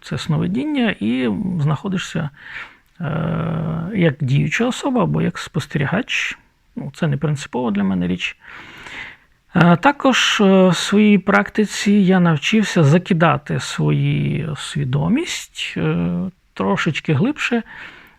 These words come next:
І іноді це навіть був, знову ж таки, фізичний світ. Одного разу я потрапив в Мексику, і мені настільки там сподобалось,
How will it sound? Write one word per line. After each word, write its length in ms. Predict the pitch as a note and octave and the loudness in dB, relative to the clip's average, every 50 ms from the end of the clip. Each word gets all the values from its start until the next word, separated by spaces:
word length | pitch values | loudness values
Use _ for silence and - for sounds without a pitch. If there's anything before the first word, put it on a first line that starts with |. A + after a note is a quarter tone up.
| _ _ | _ _
І 460 | E3+ D#3+ D#3+ D#3+ D#3+ D#3+ E3 D#3+ D#3+ | 0 0 2 2 2 4 4 2 2
іноді 480 | - B3+ A3 A#3 C4 B3+ A3+ G3+ A3 G#3 | 2 2 2 4 4 4 4 4 2 0
це 380 | - - - - G3 G3+ G#3 | 0 -4 -2 0 0 2 2
навіть 320 | F#3+ E3 E3 E3+ E3+ D#3 C#3 | 2 2 2 2 0 0 0
був, 240 | C#3 C#3+ E3 D#3+ C#3+ | 0 0 2 2 2
знову 220 | B2 D3+ D#3 D3 | 2 2 2 0
ж 120 | C3 - | -2 -4
таки, 240 | - - - - C#3+ | -8 -8 -6 -4 -6
фізичний 540 | - - - C#3+ C3 D3+ C3+ - - E3 D3+ | -4 0 0 0 2 0 0 -2 -2 -2 -2
світ. 500 | C3+ - - A3 C#4 D4 - - - - | -2 -2 -2 -2 -2 -2 -4 -10 -12 -8
Одного 320 | - D3 D3+ D#3+ D3+ C#3+ D#3 | -4 0 2 2 4 4 4
разу 280 | D#3 D#3 D3+ C#3 D3+ | 2 2 2 2 2
я 300 | D3+ C#3+ D3 D#3 D3+ D#3 C#3+ - - _ - - - - - - _ _ _ _ | 2 2 0 0 -2 -4 -6 -8 -16 _ -20 -20 -20 -20 -20 -20 _ _ _ _
потрапив 580 | - D3+ - - E3 F3 E3+ - F3 D3+ C3 B2+ | -10 -8 -4 -2 -2 -2 -2 -2 -2 -2 0 2
в 40 | |
Мексику, 720 | C3+ C3+ C3 A#2 A2 - - - F#3 - - - C4 D4+ - _ _ _ _ _ _ _ _ - | 2 2 0 -2 -4 -8 -8 -8 -8 -8 -6 -8 -8 -8 -10 _ _ _ _ _ _ _ _ -8
і 400 | C4+ E3+ D#3 E3 F#3+ A3+ B3 B3+ C4 C4+ - _ _ _ _ _ _ _ _ _ _ _ _ _ _ _ - - | -4 0 0 2 2 2 2 0 0 -2 -6 _ _ _ _ _ _ _ _ _ _ _ _ _ _ _ -6 -2
мені 160 | D#3+ D3+ D3+ D3+ | 0 2 2 2
настільки 380 | D#3+ D3+ - - - - D#3+ | 0 -2 -2 -6 -6 -6 -6
там 160 | - D3+ C#3 | -4 -4 -6
сподобалось, 720 | - - - - C3+ E3 F3+ G#3 A3 G3+ E3 - - - | -6 -6 -8 -6 -4 -2 -2 -2 -2 -4 -6 -8 -12 -16